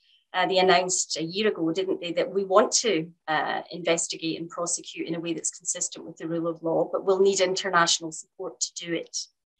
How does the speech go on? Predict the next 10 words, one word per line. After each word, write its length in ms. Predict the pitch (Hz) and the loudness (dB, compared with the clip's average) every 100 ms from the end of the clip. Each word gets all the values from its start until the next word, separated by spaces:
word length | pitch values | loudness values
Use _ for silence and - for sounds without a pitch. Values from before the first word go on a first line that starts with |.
| _ _ _ | _ _ _
And 80 | 220 | 4
so 140 | 262 | 6
the 80 | 240 | 8
question 600 | 254 254 277 277 - 233 | 8 8 8 6 2 2
then 200 | 208 190 | 6 6
becomes, 720 | 190 190 180 165 175 180 - - _ _ - | 4 2 4 6 4 0 -4 -6 _ _ -2
uh, 140 | 175 | 0
the 120 | 190 | 2
role 360 | 185 190 190 185 | 6 8 8 6
of 260 | 151 170 | 2 -2